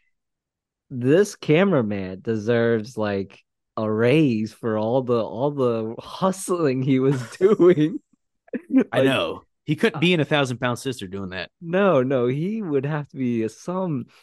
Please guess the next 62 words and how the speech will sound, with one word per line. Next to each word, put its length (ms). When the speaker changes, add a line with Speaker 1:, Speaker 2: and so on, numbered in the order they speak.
Speaker 1:
some 420
marathon 760
trainer. 840
Speaker 2:
He's 400
a 60
Speaker 1:
Iron 80
Speaker 2:
runner. 220
He's 180
a 60
track 280
star. 420
I 120
mean, 180
that 220
is, 200
like, 380
Speaker 1:
Dude, 280
he 320
w-, 340
I 80
mean, 260
they 140
might 220
have 120
used 220
the 80
car 460
maybe, 400
but, 360
I 100
mean, 120
Speaker 2:
a 60
little 200
bit. 240
I'm 120
sure 180
they 80
used 240
Speaker 1:
for, 140
Speaker 2:
it 20
in 60
Speaker 1:
like, 160
Speaker 2:
a 20
few 140
parts 340
of 120
it, 40
Speaker 1:
for, 160
Speaker 2:
but 80
Speaker 1:
like, 260
all 220
the 220
footwork 800
that 240
he 200
had 200
to 80
go 360
through 560
and 140
just, 200
like, 200